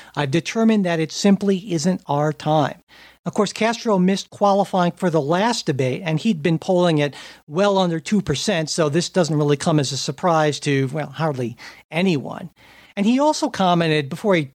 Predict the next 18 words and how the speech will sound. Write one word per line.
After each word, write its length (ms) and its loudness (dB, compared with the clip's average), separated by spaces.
left 280 -2
the 100 0
race 320 2
that, 260 -2
you 80 4
know, 60 4
the 120 -2
first 360 0
two 160 2
primary 500 0
states, 400 0
Iowa 380 0
and 80 2
New 100 2
Hampshire, 500 0
which 240 -2
traditionally 540 2
have 460 0